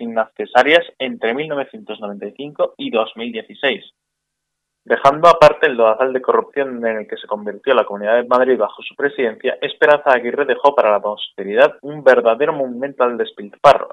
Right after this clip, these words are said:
la Ciudad de la Justicia. Aguirre lo anunció a bombo y platillo en dos mil siete, pero lo que iba a ser un complejo de doce edificios en Valvedebas,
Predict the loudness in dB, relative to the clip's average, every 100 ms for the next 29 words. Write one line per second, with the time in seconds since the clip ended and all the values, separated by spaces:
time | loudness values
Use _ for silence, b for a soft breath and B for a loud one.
0 | -12 -2 -2 -2 _ 2 4 4 0 -8
1 | -6 -6 -6 -10 -18 _ -20 B B B
2 | B B -4 0 2 2 0 -6 -4 0
3 | 2 2 0 0 -2 -2 -2 -6 -4 -6
4 | -6 -12 -6 -6 -4 -10 -2 0 2 0
5 | -4 -4 2 2 4 -2 0 -2 -2 0
6 | -4 0 2 2 2 -2 -8 -10 -16 -12
7 | -12 -12 -4 -4 -2 -4 -2 -2 -4 -10
8 | -12